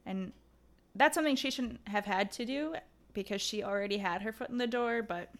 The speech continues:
likely because she is a woman of color, she still had to make, make these extra steps so that she can start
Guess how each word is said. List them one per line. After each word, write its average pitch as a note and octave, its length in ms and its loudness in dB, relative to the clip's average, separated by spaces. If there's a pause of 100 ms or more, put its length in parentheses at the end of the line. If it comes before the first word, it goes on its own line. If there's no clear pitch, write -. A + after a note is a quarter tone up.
(1040)
likely G#3+ 400 4
because G3+ 240 -2
she B3 140 -2
is E4+ 140 2
a D#4+ 40 2
woman C4 200 4
of A#3+ 120 0
color, G3+ 440 2 (240)
she A3 160 -6
still A#3 240 0
had A3 160 0
to G#3 80 -4
make, G3+ 240 -4 (100)
make A3 220 -2
these G3+ 160 -2
extra G3+ 260 -2
steps F#3 380 -4
so - 40 -6
that F3+ 160 -6
she - 140 -8
can F#3 180 -10
start E3+ 420 -4